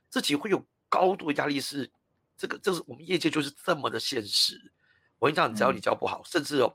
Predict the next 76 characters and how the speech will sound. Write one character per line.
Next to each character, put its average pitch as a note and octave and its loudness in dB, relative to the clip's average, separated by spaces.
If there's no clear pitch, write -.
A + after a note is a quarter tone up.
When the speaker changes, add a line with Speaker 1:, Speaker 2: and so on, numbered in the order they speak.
Speaker 1:
有 G#2+ 2
些 C#3 -2
老 G#2+ 2
师 A2+ -6
会 B2 2
不 A#2+ -2
会 A2+ 2
觉 A2+ -4
得 G#2+ 0
他 - -10
拽 - -8
了， - -20
就 B2+ -6
是 - -6
怎 F#3+ -10
么 C#3+ -2
样， C#3 0
大 C3 0
头 A2+ -2
症 A#2 -4
是 A2 -14
不 G2 -20
是？ - -16
或 D3 2
者 C3 4
说 B2+ 2
，“怎 A#2+ 0
么 C3 2
啦？ C3 4
Speaker 2:
嗯。 A#2 -2
Speaker 1:
那 D3 0
现 D3+ -2
在 D3+ 4
请 C#3+ -8
你 C3+ -12
请 A2 -6
不 G2+ -16
到， C3 4
是 - -10
不 B2 -16
是？” A#2+ -8
就 B2+ -8
是 A#2+ -8
这 B2+ 2
样， A#2 2
有 A2 -6
些 A2 -10
根 D3 -4
本 D3 -4
不 - -18
接， C#3+ 0
或 C#3 0
者 C3 -4
说 C#3 2
就 - 0
是 D#3 0
开 D#3 -4
始 B2+ -12
那 B2+ -4
种 A#2 -10
自 E3 -14
己， - -14
啊， D3+ 2
我 D3 0
就 - 4
很 B2+ 0
怕 - 4
我 A2+ 0
自 - -14
己 - -20
变 D3+ -2
成 A2+ -2
好 D#3+ 4
为 - -2
人 - -6
师。 G2+ -10